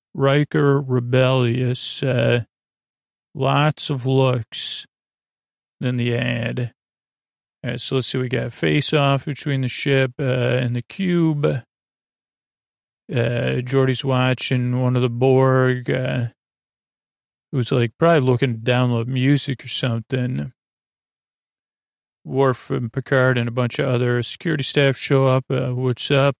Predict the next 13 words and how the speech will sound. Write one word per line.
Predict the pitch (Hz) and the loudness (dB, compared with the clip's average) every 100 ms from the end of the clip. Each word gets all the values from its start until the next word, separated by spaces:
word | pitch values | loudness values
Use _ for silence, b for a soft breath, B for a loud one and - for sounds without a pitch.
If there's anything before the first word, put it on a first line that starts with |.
| - | -4
Uh, | 135 127 131 123 - _ _ _ _ _ _ _ _ _ _ _ _ _ _ _ | 0 0 0 -2 -4 _ _ _ _ _ _ _ _ _ _ _ _ _ _ _
they | 135 | -2
watch | 131 135 123 - | 0 2 0 -2
the | |
Borg, | 120 123 131 127 127 | -2 2 4 4 4
who | 127 | 4
has, | 123 117 - | 2 2 0
uh, | 135 127 127 | 0 0 0
is | 143 131 | 0 0
a | 139 | -2
cyborg | - 160 147 123 127 123 131 127 123 - _ _ _ _ _ _ _ | 2 4 4 2 0 2 0 -2 -6 -8 _ _ _ _ _ _ _
status. | - - 139 139 151 147 - - | -12 0 2 4 2 0 -4 -2
Uh, | 135 127 131 131 123 | -2 0 -2 -2 -4